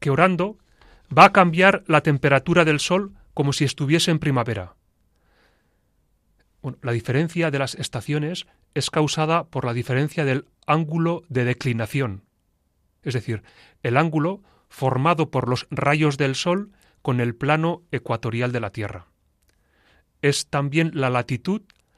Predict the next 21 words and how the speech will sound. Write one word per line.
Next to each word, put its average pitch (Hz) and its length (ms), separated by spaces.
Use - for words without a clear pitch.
a 127 80
la 123 120
cual 165 440
los 120 220
rayos 143 380
del 131 160
sol 156 380
inciden 131 600
perpendicularmente 165 1160
a 120 100
la 120 80
superficie 127 640
terrestre 147 580
al 107 140
mediodía. 95 520
El 123 180
tres 165 180
de 139 80
julio, 202 380
por 113 120
ejemplo, 123 460